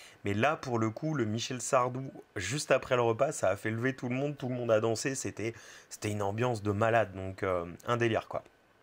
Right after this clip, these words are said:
Ok. Ensuite, euh, du coup, donc là, on... donc Michel Sardou, c'était pendant le plat.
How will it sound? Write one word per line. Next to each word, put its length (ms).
Ok. 180
Ensuite, 520
euh, 520
du 220
coup, 260
donc 260
là, 220
on... 760
donc 160
Michel 260
Sardou, 280
c'était 240
pendant 220
le 80
plat. 320